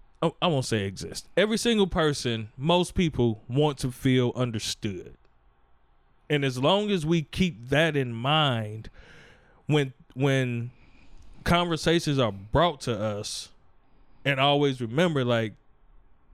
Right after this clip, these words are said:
this person wants to be understood. Is there anything that I could do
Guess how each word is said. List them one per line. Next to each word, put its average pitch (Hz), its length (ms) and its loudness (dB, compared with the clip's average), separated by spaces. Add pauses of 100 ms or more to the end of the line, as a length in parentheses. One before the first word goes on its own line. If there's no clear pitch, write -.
this 151 160 0
person 190 380 0
wants 151 200 2
to 139 60 -8
be 123 160 2
understood. 107 640 -6 (840)
Is 175 200 2
there 139 200 0
anything 170 640 2
that 135 120 4
I 139 120 4
could 120 260 -10
do 117 320 -2